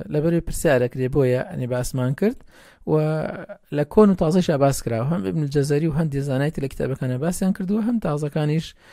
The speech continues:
لەو کتابانە باسیان کردووە. والله ئەعلەم. والحمد لله الذي بنعمته تتم الصالحات.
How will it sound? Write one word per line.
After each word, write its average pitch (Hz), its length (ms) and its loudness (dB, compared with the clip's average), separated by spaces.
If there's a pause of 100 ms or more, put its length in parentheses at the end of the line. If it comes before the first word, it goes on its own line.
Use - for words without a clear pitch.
(200)
لەو 143 100 2
کتابانە 131 520 -2 (180)
باسیان 139 320 -2
کردووە. 156 300 -2
والله 135 260 -2 (120)
ئەعلەم. 123 400 -2 (1080)
والحمد 139 360 -2
لله 135 240 0
الذي 127 260 -6
بنعمته 127 500 -6
تتم 151 320 -6
الصالحات. - 600 -8